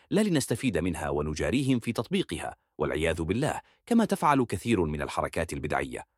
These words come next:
ولكن لنعرف منطلقات القوم ونتعامل معها تبعًا للسياسة الشرعية. بعد ذلك سنطرح بعض النقاط التطبيقية لأهميتها، إلا أن النقاط الهامة كثيرة،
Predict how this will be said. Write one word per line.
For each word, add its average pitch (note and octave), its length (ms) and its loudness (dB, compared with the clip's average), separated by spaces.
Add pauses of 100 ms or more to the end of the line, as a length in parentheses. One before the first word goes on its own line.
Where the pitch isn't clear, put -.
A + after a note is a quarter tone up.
(120)
ولكن D#3 520 0
لنعرف F#3+ 420 2
منطلقات E2 600 -2
القوم C#2+ 420 0 (260)
ونتعامل F3+ 480 4
معها F#2 340 2
تبعًا G#2+ 340 2
للسياسة E2+ 580 -2
الشرعية. - 540 -4 (300)
بعد C#2 140 0
ذلك E2 340 -4
سنطرح E2 460 -4
بعض D#2 260 0
النقاط D2+ 460 -4
التطبيقية F#2+ 680 -4
لأهميتها، F2 840 -2 (300)
إلا C3+ 220 2
أن G3+ 120 2
النقاط A#2 460 0
الهامة D#2+ 480 -4
كثيرة، B1 460 -6